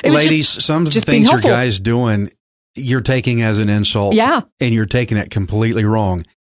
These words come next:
Speaker 2: And so when he sees you get wound up about it, and I'm not saying this happened between me and
Speaker 1: No,
Speaker 2: you,
Speaker 1: it wa-, didn't.
Speaker 2: but I'm speaking for,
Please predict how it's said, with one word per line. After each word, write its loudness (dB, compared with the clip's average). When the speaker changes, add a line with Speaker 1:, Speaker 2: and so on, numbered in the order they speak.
Speaker 2:
And 0
so 0
when 0
he 0
sees -2
you 0
get 0
wound 0
up -2
about -2
it, -8
and -4
I'm 0
not -4
saying -2
this -2
happened -4
between -2
me -2
and 2
Speaker 1:
No, 4
Speaker 2:
you, 0
Speaker 1:
it -2
wa-, 0
didn't. -2
Speaker 2:
but -2
I'm -2
speaking -2
for, -2